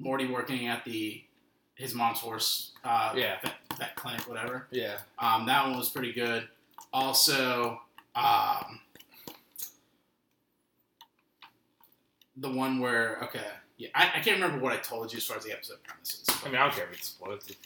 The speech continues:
Speaker 2: comedy show.
Speaker 1: There, there's one where there's, like, a bunch of duplicate families.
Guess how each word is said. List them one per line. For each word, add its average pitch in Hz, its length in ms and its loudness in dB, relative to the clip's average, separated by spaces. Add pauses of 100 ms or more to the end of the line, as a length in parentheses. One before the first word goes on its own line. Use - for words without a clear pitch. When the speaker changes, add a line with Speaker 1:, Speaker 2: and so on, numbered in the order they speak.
Speaker 2:
comedy 101 360 -8
show. 98 240 -8 (540)
Speaker 1:
There, 190 140 4 (100)
there's 190 200 6
one 196 160 6
where 156 240 6
there's, 147 300 0
like, 131 100 -2
a - 20 -2
bunch 127 160 -2
of 123 100 -10
duplicate 113 520 -8 (260)
families. - 640 -6